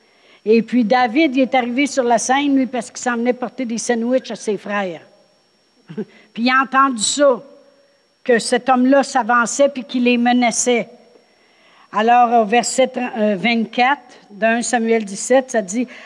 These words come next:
À la vue de cet homme, tous ceux d'Israël s'enfuirent devant lui et furent saisis d'une grande crainte.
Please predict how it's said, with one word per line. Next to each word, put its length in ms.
À 120
la 180
vue 200
de 120
cet 320
homme, 320
tous 160
ceux 320
d'Israël 640
s'enfuirent 760
devant 320
lui 300
et 120
furent 300
saisis 520
d'une 200
grande 280
crainte. 400